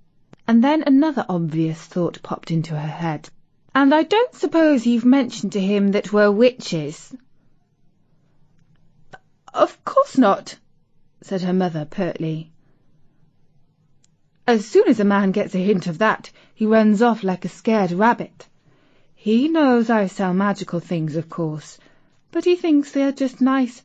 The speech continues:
spiritual products. You know, mandrake bath aromas and,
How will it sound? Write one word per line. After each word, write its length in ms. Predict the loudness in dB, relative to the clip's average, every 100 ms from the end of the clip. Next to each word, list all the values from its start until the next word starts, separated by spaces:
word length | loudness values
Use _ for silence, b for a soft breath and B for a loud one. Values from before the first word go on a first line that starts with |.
| _
spiritual 840 | _ -20 -6 -2 -2 -4 -6 -8
products. 760 | -6 -8 -8 -10 -14 -20 -20 -20 _ _ _ b b 0
You 100 | 4
know, 240 | 4 6
mandrake 680 | 6 6 6 4 2 -2 -2
bath 400 | 2 2 0 -2
aromas 580 | 0 2 2 0 -2
and, 280 | -4 -4 -6